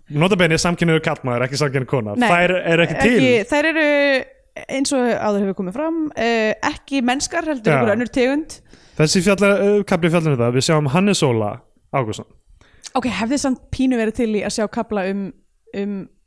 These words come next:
Speaker 2: eh, Gils að reyna að skilja lesbíur. <laughs>
Speaker 1: Ok.
Speaker 2: Það, það var svo gott deconstruction á þessu öllu saman.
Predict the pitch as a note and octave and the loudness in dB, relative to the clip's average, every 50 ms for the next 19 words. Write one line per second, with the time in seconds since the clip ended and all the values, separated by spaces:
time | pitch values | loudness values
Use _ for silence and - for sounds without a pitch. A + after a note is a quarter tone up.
0 | - A4+ A4 G4+ - F3 F#3+ F3+ E3 - - - A#3 A#3 A#3 - - - F#3+ G3 | -20 -20 -20 -14 -12 -10 -10 -10 -10 -10 -8 -6 -4 -4 -4 -4 -4 -4 -4 -4
1 | G#3 G#3+ A3 G#3 F#3+ G3+ - - A3+ A3 G#3 F#3 G3+ A#3+ - - - - F#3 E3 | -4 -4 -2 -4 -4 -6 -6 -6 -6 -6 -4 -2 -2 -2 -2 -4 -6 -6 -8 -8
2 | D3+ G3+ C#4 D4+ D#4 C4+ - - - - - - - F4 - - A4+ A4 - - | -8 -4 0 2 2 2 2 -2 -6 -6 -8 -8 -8 -8 -6 -6 -6 -6 -8 -12
3 | - - G4+ G4+ G4+ G4+ G4+ F#4+ - - - F#4 E4 D#4+ - - - - - - | -12 -8 -8 -8 -8 -8 -10 -10 -10 -10 -8 -10 -10 -8 -8 -10 -12 -12 -12 -12
4 | - B3+ - - - - - - - - - - - - D#4 - - - - - | -12 -12 -14 -12 -12 -14 -10 -6 -6 -6 -6 -8 -12 -14 -14 -14 -16 -18 -20 -20
5 | - - - - - - - - - - - - - D3 A#2+ - - A#2+ A2+ A#2 | -20 -20 -20 -20 -20 -20 -18 -18 -20 -20 -14 -8 -6 -6 -4 -4 -4 -6 -6 -8
6 | A#2 - B3 D4 D4+ F4 C4+ - - - D#4 - F#4 D4 - - - - - C#4 | -8 -6 -4 -4 -2 -4 -4 -6 -6 -6 -4 -4 -4 -6 -8 -10 -12 -12 -12 -12
7 | - - - B3+ D#4+ - - - - - C#4 - F#3+ - - F4+ - - - - | -10 -8 -6 -6 -6 -8 -10 -12 -10 -6 -4 -4 -2 -2 -2 -4 -4 -4 -6 -6
8 | - - - - - A4 C#5+ A#4 - - - - B4+ - - - A4+ - - F#4 | -6 -6 -4 -4 -4 -2 -2 -4 -6 -2 -2 -2 -2 -2 -4 -10 -10 -4 -2 -2
9 | - - - - F4+ - | -2 0 0 0 -2 -2